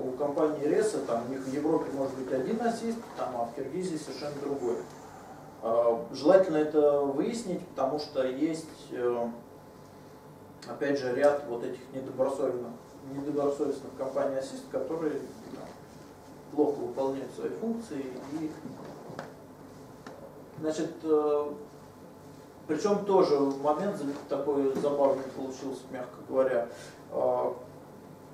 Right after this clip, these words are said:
когда я общался со страховой компанией, мне назвали о-, одного ассиста. А, когда при возникновении страхового случая я позвонил по номеру, указанному в полисе,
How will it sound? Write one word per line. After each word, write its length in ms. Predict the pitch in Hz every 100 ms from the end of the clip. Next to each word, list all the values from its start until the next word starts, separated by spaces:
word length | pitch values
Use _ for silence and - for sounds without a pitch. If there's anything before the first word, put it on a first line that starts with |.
| -
когда 300 | 151 143 165
я 140 | 160 156
общался 440 | 156 175 156 -
со 160 | 139 151
страховой 540 | - 147 135 151 156
компанией, 560 | 156 151 220 254 - 139
мне 200 | 139 147
назвали 640 | 147 143 151 139 131 127 - -
о-, 200 | 123 131 139
одного 420 | 135 147 175 240
ассиста. 560 | 233 226 226 - 202 196 - - - - - -
А, 540 | - 120 117 - - -
когда 720 | 131 - 147 147 143 139 - - - - - - - -
при 340 | 151 143 143 135
возникновении 640 | 135 135 139 147 151 147
страхового 480 | 139 - - 147 151
случая 440 | - 156 - 131
я 80 | 131
позвонил 580 | - 135 131 143 143 127 - - - - - -
по 120 | 147
номеру, 380 | 160 151 131 131
указанному 460 | 135 139 131 127 -
в 80 | -
полисе, 520 | 214 226 - 220